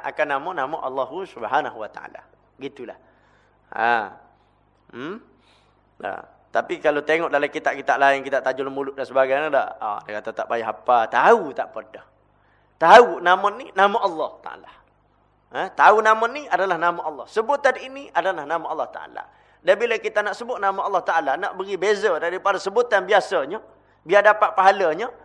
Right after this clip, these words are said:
dapat ganjarannya, dis-, dianggap sebagai zikirnya, kena ada alif lam di belakang. Kena sebut Ar-Rahman, kena sebut Ar-Rahim,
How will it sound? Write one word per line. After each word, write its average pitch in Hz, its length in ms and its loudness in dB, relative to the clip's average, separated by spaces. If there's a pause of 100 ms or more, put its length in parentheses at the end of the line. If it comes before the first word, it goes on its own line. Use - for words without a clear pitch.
(140)
dapat 196 320 2
ganjarannya, 190 580 4 (220)
dis-, 196 320 -8
dianggap 214 320 0
sebagai 202 380 0
zikirnya, 226 420 -10
kena 220 240 0
ada 202 160 4
alif 190 240 -2
lam 147 160 4
di 139 80 -10
belakang. 139 380 -6 (1000)
Kena 143 160 -4
sebut 147 320 -6
Ar-Rahman, 143 960 -2
kena 139 160 -10
sebut 147 320 -10
Ar-Rahim, 143 800 -2